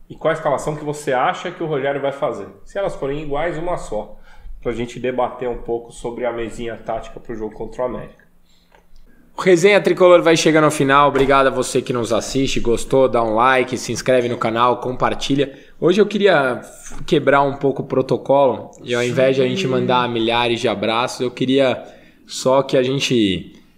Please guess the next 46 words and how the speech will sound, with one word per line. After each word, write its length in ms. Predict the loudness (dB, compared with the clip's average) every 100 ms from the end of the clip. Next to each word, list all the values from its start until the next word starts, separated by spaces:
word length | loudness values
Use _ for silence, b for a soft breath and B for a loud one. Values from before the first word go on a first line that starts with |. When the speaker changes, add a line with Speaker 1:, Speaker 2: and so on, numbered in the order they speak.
| _ -6
Speaker 2:
fizesse 500 | -2 2 2 2 0
uma 400 | 0 2 2 0
corrente, 680 | 2 2 4 2 0 -2 -2
uma 180 | 0 -2
força 520 | 0 2 2 2 0
aí 120 | 0
pelo 260 | 0 0 0
Barolo, 520 | 0 2 4 4 2
pela 240 | 0 0
esposa 440 | -2 0 0 2 0
do 80 |
Barolo. 460 | -2 -2 0 0 0
Pra 160 | -2 -6
quem 140 | -6
não 120 | -6
sabe, 320 | -6 -4 -4
ela 140 | -4 -4
tá 140 | -6
passando 380 | -6 -6 -4 -6
por 100 | -6
um 60 | -6
momento 420 | -6 -6 -6 -6
muito 240 | -6 -6
difícil, 400 | -8 -8 -8 -8
por 140 | -6 -8
isso 140 | -8
que 80 | -8
o 20 |
Barolo 360 | -4 -2 -2 0
não 160 | 2
Speaker 1:
Hoje, 100 | 2
Speaker 2:
está 120 | 2 0
Speaker 1:
né? 60 |
Speaker 2:
participando 540 | 0 -2 -2 0 0 0
Speaker 1:
No, 80 | 2
Speaker 2:
hoje, 320 | 4 4 2 -2
Speaker 1:
nesse 100 | -2
momento. 320 | -6 -8 -6
Speaker 2:
no 80 | -2
momento 600 | 0 2 2 0 0 -2
que 140 | 0 0
o 120 | 2
Resenha 420 | 0 0 0 -2
vai 140 | -2 -2
no 160 | 0
ar. 340 | 0 0 -2